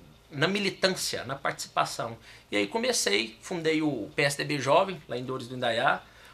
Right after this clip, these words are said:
Logo em seguida fui presidente regional, né, que é do Centro-Oeste,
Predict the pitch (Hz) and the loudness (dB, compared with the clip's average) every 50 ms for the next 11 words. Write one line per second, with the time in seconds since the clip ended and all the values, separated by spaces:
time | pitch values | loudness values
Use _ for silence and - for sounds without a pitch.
0 | - - - 139 135 147 139 135 139 - - 139 131 131 143 147 139 135 - - | -20 -10 0 2 2 2 2 -2 -4 -4 -4 -6 -6 -6 -4 -4 -4 -6 -4 -2
1 | 170 151 147 160 151 143 127 123 127 127 - - 151 131 139 127 123 131 147 190 | -2 -2 0 0 -2 -2 -2 -4 -6 -6 -4 -4 -2 0 0 -2 0 0 0 0
2 | 208 165 151 139 143 131 123 127 - - 131 123 110 135 135 135 143 165 185 180 | 2 2 0 0 0 -2 -6 -4 -4 -6 -6 -2 2 2 4 6 6 6 6 4
3 | - - - 214 196 | 0 -4 -6 -8 -12